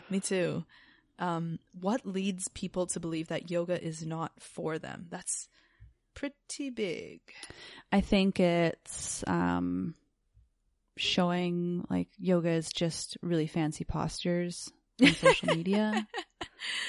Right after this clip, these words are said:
Speaker 1: Yeah, maybe. I, I don't know.
Speaker 2: I mean, everyone's guilty of it.
Speaker 1: Yeah, and <sighs> I don't know. Some people
Speaker 2: Yoga
Speaker 1: will
Speaker 2: journal and stuff
Speaker 1: connect
Speaker 2: like
Speaker 1: to
Speaker 2: that.
Speaker 1: that. Like,
Speaker 2: Uh-huh.
Speaker 1: so, I don't know. Like, you remove one thing and then,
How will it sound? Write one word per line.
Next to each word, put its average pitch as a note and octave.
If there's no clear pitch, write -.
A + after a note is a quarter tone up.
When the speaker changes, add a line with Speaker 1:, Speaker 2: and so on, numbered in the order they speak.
Speaker 1:
Yeah, A3
maybe. A3+
I, C#4
I B3
don't -
know. F#3+
Speaker 2:
I -
mean, F3
everyone's F3+
guilty E3
of D#3
it. E3+
Speaker 1:
Yeah, D#4
and C4+
<sighs> -
I B3+
don't F4
know. E4+
Some -
people -
Speaker 2:
Yoga -
Speaker 1:
will -
Speaker 2:
journal F3
and F3+
stuff -
Speaker 1:
connect -
Speaker 2:
like -
Speaker 1:
to -
Speaker 2:
that. -
Speaker 1:
that. -
Like, -
Speaker 2:
Uh-huh. F#3
Speaker 1:
so, D4
I C#4+
don't E4
know. D#4
Like, G#3
you A3+
remove A3+
one A#3
thing A3
and G3
then, F#3+